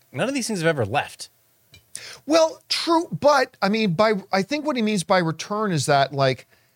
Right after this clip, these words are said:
Speaker 2: not many have had the success that Oppenheimer has had.
Speaker 1: Right.
Speaker 2: And now we got a lot of buzz with Napoleon, and there's a lot of buzz with Killers of the Flower Moon. And so it's, it's been a while since we've had, like, three big kind of historical period piece,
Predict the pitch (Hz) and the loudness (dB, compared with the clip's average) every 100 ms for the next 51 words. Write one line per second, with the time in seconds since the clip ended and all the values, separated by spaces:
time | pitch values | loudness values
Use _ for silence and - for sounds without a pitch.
0 | _ _ _ _ _ 135 196 262 180 254 | _ _ _ _ _ 0 2 2 2 2
1 | 226 170 170 170 175 143 - 135 180 160 | 4 2 2 2 0 0 -2 0 0 2
2 | 143 156 170 123 117 101 92 - - - | 2 2 2 -2 -4 -6 -8 -8 -10 -12
3 | _ 117 95 - _ _ - 160 165 156 | _ -2 -2 -6 _ _ -2 0 2 -2
4 | 135 151 175 214 190 160 151 156 202 226 | -4 0 4 4 4 2 2 4 4 4
5 | 160 214 190 165 156 156 185 185 180 175 | 4 2 2 0 0 0 2 4 4 2
6 | 147 123 107 120 143 175 202 180 185 160 | 0 -2 -2 0 2 4 4 4 2 2
7 | 175 - 170 170 160 139 170 156 156 156 | -2 0 0 0 -2 0 2 4 4 2
8 | 151 143 - - - _ 170 165 143 208 | 0 -4 -14 -20 -20 _ -2 2 2 4
9 | 190 226 - 240 - - 311 381 190 185 | 4 0 0 -2 -2 0 2 2 4 4
10 | 220 - 170 170 170 160 160 147 143 131 | 4 2 0 -2 0 2 2 4 2 2
11 | - _ _ _ _ - - 185 208 240 | -4 _ _ _ _ -14 -4 0 2 2
12 | 196 170 147 - _ _ 202 208 165 185 | 2 0 -2 -6 _ _ 2 2 -2 0
13 | 180 165 156 - 170 165 165 156 147 - | 0 2 0 2 4 4 4 0 0 -4
14 | 175 170 165 165 160 151 147 - | -2 0 -2 -4 -4 -2 0 0